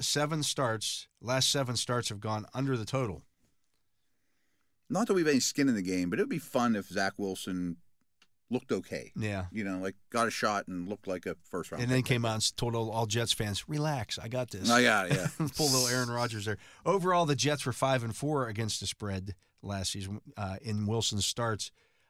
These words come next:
Speaker 1: uh, with unders going seven and two in his starts last season.
Speaker 2: Un-, unders make sense.
Speaker 1: Yeah.
Speaker 2: Terrible quarterback, great, great D.
Speaker 1: Thirty-eight and a, is that what I
Speaker 2: I mean,
Speaker 1: said
Speaker 2: that's a
Speaker 1: it was?
Speaker 2: low under.
Speaker 1: That's a
Speaker 2: A low over under.
Speaker 1: thirty-eight and a half is
Speaker 2: I don't, yeah, if it
Speaker 1: ridiculously low.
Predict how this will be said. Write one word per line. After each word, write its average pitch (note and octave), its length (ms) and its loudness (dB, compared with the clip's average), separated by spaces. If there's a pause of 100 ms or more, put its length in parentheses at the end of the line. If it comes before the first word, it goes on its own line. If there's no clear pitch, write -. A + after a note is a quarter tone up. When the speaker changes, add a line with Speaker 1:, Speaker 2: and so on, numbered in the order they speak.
(120)
Speaker 1:
uh, A2 240 -2
with A2+ 160 -2
unders C3 340 2
going A#2+ 240 0
seven B2+ 380 -2
and G#2 140 -2
two G#2 400 -4 (260)
in F#2 120 -4
his F#2 120 -4
starts F2+ 320 -6
last D#2+ 220 -6
season. D2 300 -10 (160)
Speaker 2:
Un-, F2+ 140 -8
unders G#2+ 480 -2
make - 160 -10
sense. D#2+ 420 -12 (200)
Speaker 1:
Yeah. G2 200 -4 (180)
Speaker 2:
Terrible G2+ 300 -4
quarterback, F#2 460 -4
great, F2+ 220 -8 (260)
great F2+ 180 -10
D. F2 240 -10 (300)
Speaker 1:
Thirty-eight C#3+ 440 -4
and G#2+ 100 -10
a, G#2+ 80 -10
is G#2+ 180 -12
that A#2+ 120 -10
what C#3 80 -8
I - 20 -4
Speaker 2:
I C3+ 40 -2
mean, B2+ 60 2
Speaker 1:
said C#3 100 6
Speaker 2:
that's C#3 80 -2
a - 20 2
Speaker 1:
it A#2+ 60 2
was? - 80 -4
Speaker 2:
low D3 200 0
under. C#3+ 380 -6
Speaker 1:
That's C#3 140 -6
a G#2+ 260 -4
Speaker 2:
A - 20 -10
low A#2 240 0
over G2 180 -4
under. G2 260 -8 (100)
Speaker 1:
thirty-eight F3 320 4
and A#2+ 100 -4
a G2+ 60 0
half G2+ 400 0
is F2 340 -6
Speaker 2:
I - 40 -12
don't, C3 200 -10
yeah, A#2 220 -6
if A2+ 60 -6
it A2 40 -6
Speaker 1:
ridiculously G#2+ 720 -4
low. E2+ 280 -8